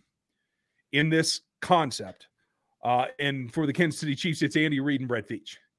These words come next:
because you're gonna go through all your most difficult conversations, cutting from, what is it, thirty-seven guys now, ninety down to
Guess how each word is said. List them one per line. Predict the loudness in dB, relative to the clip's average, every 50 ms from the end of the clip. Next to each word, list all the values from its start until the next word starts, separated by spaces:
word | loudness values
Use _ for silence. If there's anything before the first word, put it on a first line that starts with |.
| _ _ _ _ _ _ _ _
because | -4 -4 0 2 2 2 2 2
you're | 2 6 6
gonna | 6 6 8
go | 6 6 6 6
through | 4 2 2 2 2 2
all | 4 6 8 8 8 6
your | 4 2 0 0 0
most | 0 2 2 0 0 -2 -4 -2
difficult | -2 -2 -2 0 -2 -2 -2 -2 -2
conversations, | 0 0 0 2 0 -2 -2 0 0 -2 -2 -4 -6 -10 -12 -12 -16 -20 _ _ _ _ _ _ _ _ _ _ _ _ _ _ _ _ _
cutting | 2 4 4 4 4 0 -2
from, | -4 -2 -2 -2 -2 -4 -6 -8 -10 -12 _ _ _ -20 -20 -20 _ _ _
what | -4 -2 -2 -2
is | -2
it, | -6 -6 -2
thirty-seven | 0 2 2 2 2 2 2 2 4 4
guys | 6 6 6 6 6
now, | 4 2 2
ninety | 2 2 2 2 0 0 0 0
down | 0 2 2 0 -2
to | -2 -2 -2 -2 -2 -4 -6